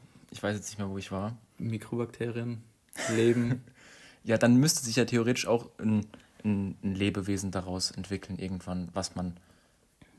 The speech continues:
Speaker 1: was so ähnlich ist wie ein, wie ein Säugetier oder so etwas.
Speaker 2: Mit genug Zeit, ja.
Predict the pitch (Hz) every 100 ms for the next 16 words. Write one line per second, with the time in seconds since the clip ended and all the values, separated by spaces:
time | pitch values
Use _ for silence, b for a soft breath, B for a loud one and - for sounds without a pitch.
0 | - - 107 - 98 98 - - - 110
1 | 107 - 101 - 95 90 95 92 98 104
2 | - 95 92 95 - - - _ - 104
3 | - 107 104 - - 131 117 101